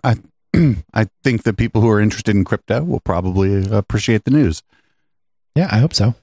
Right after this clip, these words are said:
Speaker 2: And
Speaker 1: And,
Speaker 2: if
Speaker 1: uh,
Speaker 2: anybody has any more questions, they can leave comments in the, uh, uh, in the comment section <laughs> under
Speaker 1: right.
Speaker 2: the YouTube video. I don't know if we have anything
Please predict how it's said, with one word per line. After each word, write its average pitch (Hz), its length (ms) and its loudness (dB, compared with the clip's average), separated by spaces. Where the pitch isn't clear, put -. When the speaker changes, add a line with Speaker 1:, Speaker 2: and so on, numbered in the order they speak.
Speaker 2:
And - 120 0
Speaker 1:
And, - 100 2
Speaker 2:
if - 40 2
Speaker 1:
uh, 123 40 2
Speaker 2:
anybody 170 160 2
has 156 160 2
any 147 80 4
more 143 180 2
questions, 131 460 0
they 127 80 2
can 120 140 0
leave 117 420 -2
comments 120 480 2
in 117 140 2
the, 110 220 4
uh, 107 300 2
uh, 120 220 2
in 127 100 2
the 107 80 0
comment 143 380 -2
section 92 380 -4
<laughs> - 220 -4
under 135 320 0
Speaker 1:
right. 95 160 0
Speaker 2:
the 165 140 2
YouTube 175 180 0
video. 156 480 4
I 127 100 2
don't 135 100 2
know 127 140 4
if 120 80 -4
we 127 80 2
have 117 160 2
anything 107 460 2